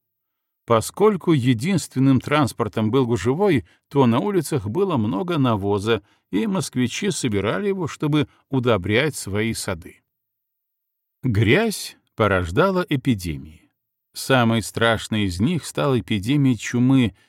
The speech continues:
тысяча семьсот семидесятого, тысяча семьсот семьдесят второго годов. Она была связана с русско-турецкой войной тысяча семьсот шестьдесят восьмого,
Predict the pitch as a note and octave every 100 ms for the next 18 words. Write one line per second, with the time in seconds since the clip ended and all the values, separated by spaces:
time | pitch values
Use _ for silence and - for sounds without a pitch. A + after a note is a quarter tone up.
0 | _ B2+ A#2+ - G#2+ A#2 - G#2+ F#2+ -
1 | A2+ - G#2 F2+ F#2+ - E3 D3 C#3 A2+
2 | _ _ _ - D#3+ - C3 B2+ G#2 G#2
3 | F#2+ - B2+ A2+ - - - B2+ B2 A2
4 | G2+ A#2+ - - G#2+ G2 F2+ F2 D2+ -
5 | - - _ _ _ _ _ _ _ _
6 | _ _ _ _ _ _ - B2 A#2 F3+
7 | A3+ D#3+ D3 G3 - - C#3 G3 C#3+ D#3+
8 | D#3 - B2+ F3 - C#3+ A#2+ B2 C#3+ -
9 | B2+ G2 G2+ G2+ C3 D#3+ G2+ _ _ _
10 | D3 D3 C3 A#2 A#2+ - G#2+ - D3 C#3+
11 | - - B2+ G2+ G2+ - - F#2+ - D3
12 | E3+ D3+ A2+